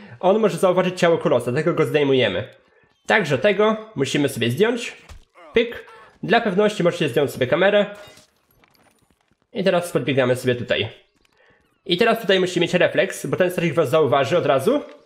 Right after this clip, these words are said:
a wy musicie go zdjąć najpierw. Z niego poleciał klucz. Super. Zdejmujemy kolejnego strażnika. I teraz jak wchodzimy na te schody, odpala się skrypt. Zauważcie na mapce, gościu zaczął się ruszać.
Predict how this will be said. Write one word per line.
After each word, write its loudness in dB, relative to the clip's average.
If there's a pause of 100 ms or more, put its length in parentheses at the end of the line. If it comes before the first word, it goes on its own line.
(300)
a 0
wy 4
musicie 0
go 2
zdjąć -2
najpierw. -4 (360)
Z -6
niego 2
poleciał 0
klucz. -2 (240)
Super. -2 (2250)
Zdejmujemy 0
kolejnego 2
strażnika. -2 (960)
I -10
teraz 2
jak -2
wchodzimy 0
na 0
te -8
schody, 0
odpala 0
się -4
skrypt. -2 (320)
Zauważcie 0
na 2
mapce, 0
gościu -2
zaczął 0
się -2
ruszać. 0